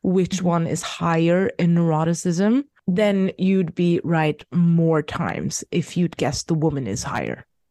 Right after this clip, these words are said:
Speaker 1: Then
Speaker 2: Okay.
Speaker 1: that would be a likelier scenario than the man, just, just like that. And, but it also means that all the ones who are the highest in neuroticism are all women, right? 'Cause
Speaker 2: Mm-hmm.
Speaker 1: on the, uh, on the sides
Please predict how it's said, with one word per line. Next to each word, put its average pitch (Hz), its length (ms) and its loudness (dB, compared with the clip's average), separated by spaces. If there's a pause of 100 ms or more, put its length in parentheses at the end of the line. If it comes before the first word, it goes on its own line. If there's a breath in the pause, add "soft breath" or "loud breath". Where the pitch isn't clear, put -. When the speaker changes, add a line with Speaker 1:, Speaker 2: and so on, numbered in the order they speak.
(160)
Speaker 1:
Then 175 160 2
Speaker 2:
Okay. 151 200 -4 (380)
Speaker 1:
that 165 220 2
would 160 180 -2
be 143 280 0 (260)
a 180 100 2
likelier 151 760 0 (140)
scenario 135 760 -2
than 139 380 -4 (200)
the 165 120 0
man, 147 300 -2
just, 294 280 -2
just 226 260 -4
like 165 180 0
that. 135 160 -2
And, 185 200 0
but 170 120 -4
it 175 120 -12
also 214 320 2
means 175 240 2
that 160 200 -2 (400)
all 196 340 2
the 196 140 0
ones 180 360 0
who 180 180 -2
are 165 140 2 (120)
the 175 60 -4
highest 175 760 -2
in 180 100 0
neuroticism 190 680 0
are 170 120 0
all 175 360 2
women, 160 460 -2 (520)
right? 175 100 2
'Cause 240 180 4
Speaker 2:
Mm-hmm. 240 120 4
Speaker 1:
on 180 160 0
the, 185 280 0
uh, 180 200 2
on 175 140 2
the 175 80 0
sides 175 720 -2